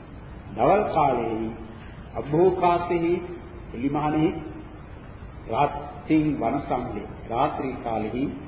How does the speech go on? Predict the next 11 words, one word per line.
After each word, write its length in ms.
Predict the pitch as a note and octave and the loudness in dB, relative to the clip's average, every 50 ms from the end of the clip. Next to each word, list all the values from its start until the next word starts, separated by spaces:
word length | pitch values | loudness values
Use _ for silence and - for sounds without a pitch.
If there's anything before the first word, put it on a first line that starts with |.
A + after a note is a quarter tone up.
| - - - - - | -12 -12 -12 -12 -8
වන 200 | - G2+ G#2+ A#2+ C3+ | -4 -4 -4 -2 -4
තෙමිසෙහි 560 | - - A#2 G2+ G2+ G2+ - - F#2+ F2+ - - - - - - - - - - - - - - - - - - - - | -4 -4 -6 -6 -8 -8 -8 -8 -8 -8 -8 -10 -12 -12 -14 -14 -14 -14 -14 -14 -14 -14 -14 -14 -14 -14 -14 -14 -12 -8
අපිස්සුමං 640 | - A2+ - - D#3 D3 - - D3+ D3 C#3+ C#3 C#3 C#3 | -8 -4 0 2 2 2 2 2 2 4 6 4 4 4
සාරිපුත්ත 720 | - - C3+ C3+ C#3 C3+ C3 - - - - - - - - A3 - - - - - - - - - - - | 2 4 4 6 6 4 4 0 -2 -4 -6 -6 -4 -2 -2 -2 -2 -4 -8 -10 -12 -12 -14 -14 -14 -8 -2
අයං 280 | - B2 D3 D3+ D3 C#3+ C3+ B2+ - - - - | 4 6 6 8 8 6 4 2 -2 -6 -8 -8
අනච්චරිය 680 | - A2 C3+ F#3 G3+ - - - - F3+ E3+ E3 D#3 C#3+ | -2 2 2 2 2 2 0 0 2 4 4 4 4 2
ගාථා 460 | B2 A#2+ B2+ B2+ B2+ - - A#2+ G#2 G2 | 2 2 2 2 0 0 -2 -4 -4 -6
ප්‍රතිභාති 680 | - - - - C#3 C3+ C3 C3 C3+ B2+ - - A#2+ G#2 - - - - - - - - | -8 -8 -6 -6 -4 -2 2 2 2 2 2 -2 -6 -8 -8 -10 -12 -14 -14 -14 -12 -6
කුබ්බේ 380 | - C#3 C3+ C3 C3 C3+ C3 | -4 -2 -2 0 2 2 4
අසුත 380 | A2+ G#2+ - - - E3 D3+ - C#3 | 4 2 0 0 -4 -2 -2 -2 -4
කුබ්බා. 480 | - - A2+ G2 - - G2+ F2+ F2 | -4 -4 -8 -8 -6 -6 -4 -4 -6